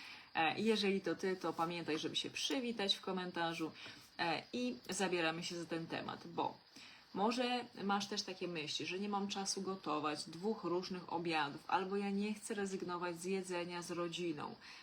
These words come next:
żeby właśnie się odchudzić, żeby być w tej świetnej formie. I moja droga, dzisiaj rozwiążemy ten problem krok po kroku, opowiem ci, jakie są strategie, będzie siedem takich rzeczy, które są do zrobienia, które ci pomogą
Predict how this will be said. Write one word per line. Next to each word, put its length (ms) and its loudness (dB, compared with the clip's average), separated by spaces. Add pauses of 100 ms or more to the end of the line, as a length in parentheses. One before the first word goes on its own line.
(120)
żeby 380 4
właśnie 380 2
się 180 -2
odchudzić, 540 -2
żeby 260 0
być 200 -2
w 40 -10
tej 160 0
świetnej 440 -4
formie. 440 -2 (520)
I 300 2
moja 260 8
droga, 300 2 (600)
dzisiaj 380 4
rozwiążemy 680 4
ten 180 -2
problem 600 2
krok 320 0
po 120 2
kroku, 400 4
opowiem 440 2
ci, 240 -2 (200)
jakie 260 0
są 220 -2
strategie, 600 0
będzie 280 0
siedem 520 0
takich 320 -2
rzeczy, 340 0
które 240 4
są 280 4
do 140 4
zrobienia, 440 2
które 340 2
ci 120 -2
pomogą 500 2